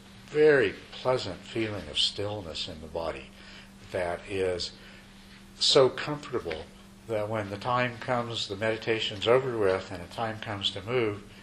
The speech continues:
you don't want to move because it's, <laughs> it's so nice to be there, so still and so comfortable.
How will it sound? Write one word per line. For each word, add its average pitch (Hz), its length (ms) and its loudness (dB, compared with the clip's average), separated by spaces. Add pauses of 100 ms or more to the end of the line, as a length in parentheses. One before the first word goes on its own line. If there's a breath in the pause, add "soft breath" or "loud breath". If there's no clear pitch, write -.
(240 loud breath)
you 131 80 4
don't 147 160 6
want 151 180 4
to 147 60 -4
move 160 380 0
because 95 380 -8
it's, - 300 -4 (120)
<laughs> - 100 -18
it's 160 200 6
so - 400 6
nice - 320 -4
to - 160 -8
be 107 280 -6 (720 loud breath)
there, 92 260 -2 (200)
so 104 240 0
still 95 480 0
and 85 100 -12
so 90 180 -4
comfortable. 87 560 -10